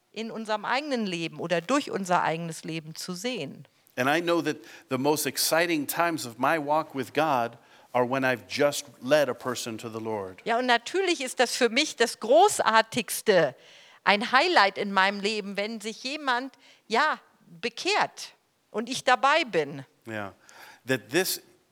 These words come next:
Speaker 2: really has such a promise and a potential for us to live out our faith.
Speaker 1: Ja, weil da ist ja diese Hoffnung oder da, wo wir das sehen, dass wirklich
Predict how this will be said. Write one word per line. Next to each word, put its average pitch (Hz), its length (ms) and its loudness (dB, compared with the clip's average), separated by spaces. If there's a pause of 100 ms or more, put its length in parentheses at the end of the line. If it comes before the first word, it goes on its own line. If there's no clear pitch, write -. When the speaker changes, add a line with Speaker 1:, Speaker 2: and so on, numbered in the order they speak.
(120)
Speaker 2:
really 165 360 0
has 147 220 -2
such 160 200 -4
a 151 40 -4
promise 151 480 -2
and 131 100 -4
a - 40 -4
potential 151 500 -4
for - 240 -4
us 160 340 0 (280)
to 139 120 -2
live 147 400 0
out 143 320 2
our 123 200 0
faith. - 580 -8 (160)
Speaker 1:
Ja, 247 200 2
weil 240 180 6
da 247 340 4
ist 320 280 -4
ja 285 140 4
diese 220 440 0
Hoffnung 262 340 4
oder 226 220 6
da, 226 240 4
wo 240 180 -6
wir 240 100 2
das 226 260 0
sehen, 277 320 -2
dass - 260 -2
wirklich 262 420 -6